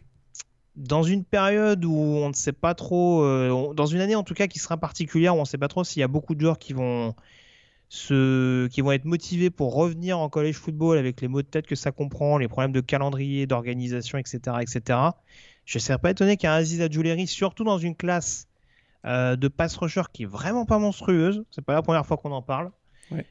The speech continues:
Speaker 1: mais, euh, je pense qu'il a moyen de tirer son épingle du jeu parce que c'est un joueur qui est extrêmement rapide, extrêmement vif.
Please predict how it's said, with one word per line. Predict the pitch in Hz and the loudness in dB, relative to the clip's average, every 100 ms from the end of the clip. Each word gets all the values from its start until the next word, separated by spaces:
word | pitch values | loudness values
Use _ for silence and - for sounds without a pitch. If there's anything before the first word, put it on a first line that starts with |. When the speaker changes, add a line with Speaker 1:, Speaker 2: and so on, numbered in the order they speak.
| _ | _
Speaker 1:
mais, | 127 120 120 | -2 0 2
euh, | 120 117 113 110 110 110 | 4 4 2 2 0 -2
je | 117 | -2
pense | 185 208 | 0 0
qu'il | - 170 | 2 4
a | |
moyen | 160 170 | 4 2
de | 175 | 0
tirer | 160 160 | 0 0
son | 156 | 0
épingle | 139 147 143 139 | -2 -2 0 0
du | 135 | 0
jeu | 156 | 2
parce | 185 156 | 2 0
que | - 135 127 | 0 2 2
c'est | 123 139 | 0 0
un | |
joueur | 127 156 | 2 0
qui | - | 0
est | 123 | -6
extrêmement | 180 - - 170 170 | -8 -6 -2 2 4
rapide, | 151 147 185 185 | 2 0 -4 -6
extrêmement | 180 - 175 170 160 | -10 -4 -2 0 2
vif. | 165 190 - | 0 -2 -8